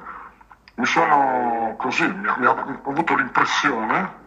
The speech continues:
negli anni a seguire, una volta che sono uscito da queste cose, di avere come av-, avuto il mio cervello in freezer per una decina d'anni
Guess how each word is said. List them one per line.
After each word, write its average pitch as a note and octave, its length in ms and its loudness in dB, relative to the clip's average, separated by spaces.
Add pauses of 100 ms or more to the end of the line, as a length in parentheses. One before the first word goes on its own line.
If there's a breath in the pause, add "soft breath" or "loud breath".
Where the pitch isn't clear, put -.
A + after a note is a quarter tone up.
negli G#2 220 0
anni A2 240 4
a F#2+ 80 0
seguire, - 400 0
una F#2 180 -2
volta G#2+ 240 -2
che - 60 -8
sono - 200 -6
uscito - 360 0
da E2+ 100 0
queste - 260 -4
cose, A2 400 2 (1300 loud breath)
di - 60 4
avere - 1000 2
come - 220 0
av-, - 500 -2 (380)
avuto A#2+ 1300 -2
il B2+ 100 2
mio D3 120 -2
cervello - 320 0
in A#2 60 -2
freezer - 400 -2
per C3+ 120 -6
una A#2 140 -2
decina C3 300 -2
d'anni B2 360 0